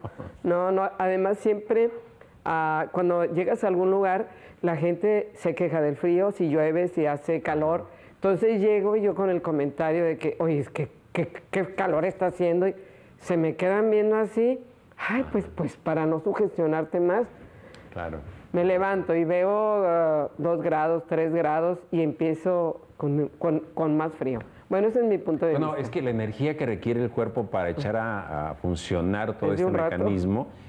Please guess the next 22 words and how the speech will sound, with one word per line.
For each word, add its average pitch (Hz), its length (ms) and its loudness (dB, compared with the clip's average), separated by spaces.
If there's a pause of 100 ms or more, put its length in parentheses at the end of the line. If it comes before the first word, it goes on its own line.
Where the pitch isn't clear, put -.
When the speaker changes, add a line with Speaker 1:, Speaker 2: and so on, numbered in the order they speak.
(140)
Speaker 1:
es, 98 280 -2
en 87 160 0
tiempo 107 260 0
de 101 100 0
frío 127 260 0
es 170 60 0
muy 101 140 0
Speaker 2:
Entonces, 120 240 -2
Speaker 1:
alto, 92 180 -4
¿eh? 180 40 -8 (220)
Speaker 2:
hay 170 120 -2
que 190 140 -4
hacer 175 500 -2
ejercicio 160 640 -4
para 151 180 -4
entrar 143 200 -2
un 151 60 -4
poquito 147 320 -6
en 143 60 -4
calor. 131 300 -8
Speaker 1:
Ajá. 71 200 -8 (540)
Speaker 2:
Bueno, 220 420 2